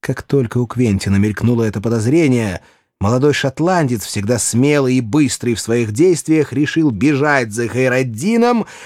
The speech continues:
и, по возможности, незаметно проследить за ним. Поэтому не успел цыган выскочить за монастырские ворота, как Квентин,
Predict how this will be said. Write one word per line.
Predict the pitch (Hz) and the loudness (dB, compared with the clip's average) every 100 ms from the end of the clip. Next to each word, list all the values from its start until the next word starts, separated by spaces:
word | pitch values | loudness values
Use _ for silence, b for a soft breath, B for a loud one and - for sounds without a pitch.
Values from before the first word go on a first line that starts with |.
| B | B
и, | - 160 | 2 2
по | 190 | 4
возможности, | 190 185 139 214 190 196 185 190 | 2 2 2 2 2 -2 -4 -2
незаметно | 185 180 160 175 190 180 175 170 | 0 2 2 2 0 0 -2 -2
проследить | 165 165 - 170 147 170 139 98 | -2 -2 -2 -4 -2 0 0 0
за | 98 107 | 0 2
ним. | 98 92 82 - B B B | 2 0 -2 -6 B B B
Поэтому | - 104 104 101 101 | -2 0 2 2 2
не | 101 | 2
успел | 101 - - 87 | 0 -4 -6 -6
цыган | - 90 90 87 | -4 -4 -2 0
выскочить | 87 87 - - 87 | -2 -4 -8 -8 -4
за | 90 | -2
монастырские | 92 92 - 87 - - 92 | 0 -2 -4 -4 -6 -4 -2
ворота, | 101 156 196 190 175 147 b b b | 0 2 2 2 0 -2 b b b
как | - - - | -6 -6 -4
Квентин, | - 175 214 190 165 170 156 113 | 0 4 4 2 0 2 2 2